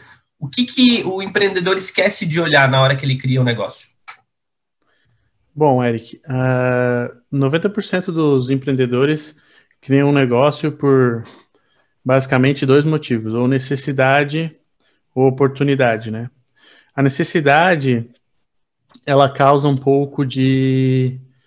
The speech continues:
Speaker 2: agilidade no processo de criação de um negócio, porque normalmente as pessoas estão apertadas, precisam trabalhar. Da mesma forma, alguns empreendedores, empreendedores veem algumas oportunidades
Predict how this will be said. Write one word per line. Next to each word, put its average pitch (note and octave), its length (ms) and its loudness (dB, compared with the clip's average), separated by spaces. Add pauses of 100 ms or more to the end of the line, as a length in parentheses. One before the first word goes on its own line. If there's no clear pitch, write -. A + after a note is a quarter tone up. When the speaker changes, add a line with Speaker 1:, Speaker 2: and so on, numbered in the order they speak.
(920)
Speaker 2:
agilidade C#3+ 800 4
no B2+ 100 4
processo B2+ 440 -2
de - 60 -12
criação C3 320 0
de B2 120 0
um - 20 2
negócio, D3 460 2
porque D3+ 180 -8
normalmente C3+ 420 -2
as C#3 60 -12
pessoas C#3 320 -6
estão D3+ 160 -4
apertadas, D3 560 -2
precisam B2 400 -6
trabalhar. B2+ 500 -6 (640)
Da C3+ 80 0
mesma E3 300 4
forma, E3 720 4
alguns B2+ 320 -2
empreendedores, C#3 840 -2
empreendedores C3 600 -2
veem B2+ 520 -2 (240)
algumas C3 460 -2
oportunidades C3 920 -2